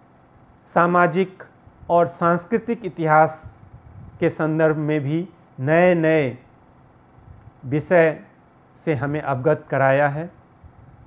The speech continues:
अंत में मैं यह कहना चाहूँगा कि सबसे महत्वपूर्ण है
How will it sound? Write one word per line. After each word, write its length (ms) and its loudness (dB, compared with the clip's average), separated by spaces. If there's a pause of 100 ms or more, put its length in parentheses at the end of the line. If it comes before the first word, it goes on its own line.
(1040)
अंत 200 0
में 160 2
मैं 120 2
यह 160 4
कहना 320 0
चाहूँगा 420 0
कि 420 -4 (420)
सबसे 380 0
महत्वपूर्ण 680 -2
है 200 -4